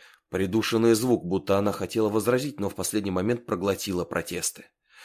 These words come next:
Костя не отрывал взгляда от центра блюдца, по которому снова побежали пятна, как от слившихся воедино цветных ручейков. И хотя этот поиск продлился считанные секунды, закончился он точно так же, как и предыдущий,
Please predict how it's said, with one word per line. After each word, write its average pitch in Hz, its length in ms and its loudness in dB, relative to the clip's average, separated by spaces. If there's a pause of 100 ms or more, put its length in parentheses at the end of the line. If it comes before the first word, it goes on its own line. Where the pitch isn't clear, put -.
(260)
Костя 180 340 2
не 160 60 4
отрывал 147 340 2
взгляда 113 380 0
от 92 120 0
центра 101 380 0
блюдца, 95 460 -4
по 82 100 -6
которому 95 360 -2
снова 127 260 0
побежали 110 460 0
пятна, 104 460 0
как 82 180 -6
от - 160 -6 (400)
слившихся - 640 -4
воедино 98 580 -2 (260)
цветных 95 520 -6
ручейков. - 680 -4
И 87 100 -8
хотя 90 420 0
этот 85 340 -2 (300)
поиск 92 460 0
продлился 90 520 -2
считанные 87 400 -4
секунды, 123 680 -4 (320)
закончился 139 640 2
он 127 120 2
точно 113 320 -4
так 107 200 -2
же, 120 100 -8
как 104 200 -4
и 92 40 -6
предыдущий, 85 760 -6